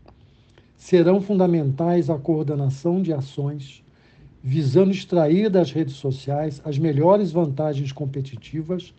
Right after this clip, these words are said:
pois as redes abrigam oitenta por cento dos brasileiros economicamente ativos. Todo este arcabouço de adições no perfil do executivo C-Level e que tiveram como pano de fundo a pandemia,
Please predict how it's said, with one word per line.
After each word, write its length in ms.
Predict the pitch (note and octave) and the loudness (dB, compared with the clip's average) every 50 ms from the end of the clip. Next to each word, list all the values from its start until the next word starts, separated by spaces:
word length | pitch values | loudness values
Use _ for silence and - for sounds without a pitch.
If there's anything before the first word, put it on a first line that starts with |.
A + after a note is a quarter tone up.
| - _ _ _ _ _ _ _ _ | -20 _ _ _ _ _ _ _ _
pois 220 | - E3 D#3 C#3+ | -2 0 2 2
as 120 | E3 C#3 G#2 | 2 0 2
redes 360 | G#2 E3 F3+ F3 E3 D#3 E3 | 4 4 4 4 2 0 0
abrigam 480 | E3+ - B2+ C3+ C3 D3+ D3+ C#3 C#3+ | 0 0 2 0 0 0 0 0 -2
oitenta 560 | D#3 D#3 D3 C3+ - - F#3 G3+ A3 G#3+ A3 G3 | -2 -2 -4 -4 -4 0 0 0 0 0 -4 -4
por 160 | G3+ G#3 F#3+ | -4 -4 -6
cento 360 | F#3+ - E3+ D#3+ D3+ C3+ - | -6 -4 -6 -6 -6 -6 -6
dos 140 | C#3+ C3+ C3+ | -6 -2 0
brasileiros 720 | C3+ C#3+ D3 C#3 B2 C3+ B2+ B2 C3+ C#3 C#3+ C3 C3 B2+ | 0 0 0 0 0 -2 -2 -2 -2 -2 -2 -2 -4 -4
economicamente 960 | C#3 C3+ - C#3 C3 C3+ C#3 C#3 C3 C3+ - B2+ A#2+ A2+ B2 C3 C3 B2+ - | -6 -6 -6 -4 -4 -2 -2 -4 -4 -6 -6 -8 -8 -6 -6 -6 -6 -6 -8
ativos. 840 | B2+ A2+ - - - - A#2+ G#2+ G2+ - - - - - - _ _ _ _ _ - - _ _ _ - _ _ _ - _ _ _ _ _ _ _ _ _ _ - - _ _ _ - | -10 -12 -14 -14 -16 -16 -16 -16 -16 -18 -20 -20 -20 -20 -20 _ _ _ _ _ -20 -20 _ _ _ -20 _ _ _ -20 _ _ _ _ _ _ _ _ _ _ -20 -20 _ _ _ 2
Todo 440 | - G3 G#3 G#3+ F#3+ F3 G3 G#3 F#3 | 6 6 6 6 4 0 2 4 6
este 300 | F3 F#3 F#3 F#3 - F#3+ | 6 6 6 4 2 -2
arcabouço 840 | F3 C3 - - - E3 C3+ B2 C#3 C#3+ D3 C#3+ C3+ - - D3 | -2 -2 -2 -4 -4 -2 0 0 0 0 -2 -2 -6 -8 -8 -6
de 140 | C3+ C3 D#3 | -4 -4 -4
adições 640 | D3+ C3+ B2+ C3+ C3 - - E3+ D#3 E3+ F3+ E3+ D#3+ | -2 -4 -4 -6 -6 -6 -4 -2 0 0 2 2 0
no 120 | D#3+ D#3+ | 0 -2
perfil 580 | C#3 C3+ D3 C#3 C3 - - - - F3 F#3 F#3 | -4 -4 -6 -6 -6 -8 -12 -10 -4 -2 -2 0
do 80 | E3 | 0
executivo 680 | D#3+ C3+ B2+ C#3+ C3 - B2 - - - D3+ C#3+ C3 C#3 | 0 0 -2 -4 -4 -6 -8 -10 -8 -8 -8 -6 -4 -4
C-Level 720 | C3+ - - - F#3+ F3 D#3+ C#3+ C#3 C#3 B2+ C3 C#3 C#3 C3+ - - - - _ _ - - - - _ - - - - - - - | -4 -6 -8 -6 -4 -2 0 0 0 -2 -2 -2 -4 -6 -6 -10 -16 -20 -20 _ _ -20 -20 -20 -20 _ -20 -20 -20 -20 -18 -12 -10
e 60 | D#3+ | -8
que 100 | C#3+ C3+ | -6 -4
tiveram 400 | C#3 - E3 C#3+ F3 F#3+ G3 G3+ | -2 0 4 6 6 6 6 4
como 240 | F#3+ - F#3+ F3+ E3+ | 2 2 2 2 2
pano 320 | C3+ C3+ - G3 G3 G3 F3+ | 2 0 0 0 2 2 0
de 100 | F#3+ F3+ | 0 -2
fundo 340 | C3 - - D3+ C#3+ C#3 | -4 -4 -6 -4 -2 0
a 40 | C#3 | 0
pandemia, 680 | C3+ C#3 D3 C3+ B2+ B2+ A#2+ B2 C3+ D3+ D#3+ E3+ F3 | 0 -2 -2 -2 -2 -2 -2 -2 -2 0 0 -2 -2